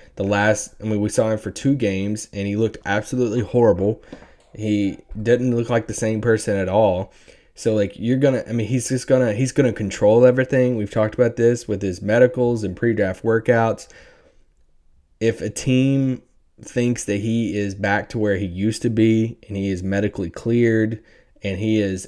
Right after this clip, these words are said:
everything that he used to be, then, yeah, you just take him at six. But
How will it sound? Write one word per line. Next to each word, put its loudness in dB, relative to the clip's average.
everything 0
that 0
he -2
used -2
to -4
be, -6
then, 0
yeah, 2
you -2
just -4
take -4
him -4
at -6
six. -4
But -4